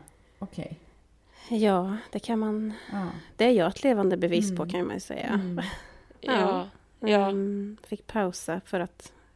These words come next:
Speaker 2: det blev för mycket stress, helt enkelt. Så att jag vet mycket väl vad stress kan bidra med. Ja,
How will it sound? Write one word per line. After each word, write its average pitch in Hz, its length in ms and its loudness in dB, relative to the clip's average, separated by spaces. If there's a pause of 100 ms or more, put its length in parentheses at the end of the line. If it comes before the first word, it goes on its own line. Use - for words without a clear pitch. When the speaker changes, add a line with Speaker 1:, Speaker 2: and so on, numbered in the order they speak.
Speaker 2:
det 233 80 -4
blev 233 140 0
för 196 120 -4
mycket 202 240 -4
stress, - 340 -10
helt - 160 -10
enkelt. - 500 -12 (1080)
Så - 160 0
att - 180 -2
jag 214 160 6
vet 247 220 2
mycket 226 220 0
väl 233 340 4
vad 180 140 2
stress - 360 -2
kan 180 400 2
bidra 190 540 6
med. 180 320 4
Ja, 208 320 2